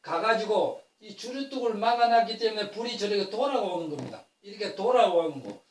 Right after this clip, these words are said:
이쪽에도 돌아가야 되는데 내가 볼 때는 이쪽으로 가는 불이 훨씬 많아요. 그쪽으로는 냉습이 좀 적다든지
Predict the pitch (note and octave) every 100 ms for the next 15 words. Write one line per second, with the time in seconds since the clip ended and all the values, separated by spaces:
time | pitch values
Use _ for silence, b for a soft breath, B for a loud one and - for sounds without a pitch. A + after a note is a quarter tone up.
0 | _ A3+ C#4+ C4+ G#3 G3+ G#3 C4+ B3 G#3
1 | G3+ F#3+ F#3 F3+ F#3 G3 - - b b
2 | - E3+ G3+ G#3 G#3+ G#3+ G3+ G3+ F#3+ D4+
3 | C#4 A#3 F#3 F#3+ G#3 G3+ F#3 F#3 G3 G3+
4 | G#3+ G#3+ G#3 D3 B2+ F#3 F#3+ - - b
5 | b _ G3 F#3 B3 A3+ G#3 G#3 G#3 F#3+
6 | D#3+ D#3 - A#3 A3+ A3+ G#3+ F#3 D#3 D3+
7 | G3 F3+ F#3 E3 D#3 -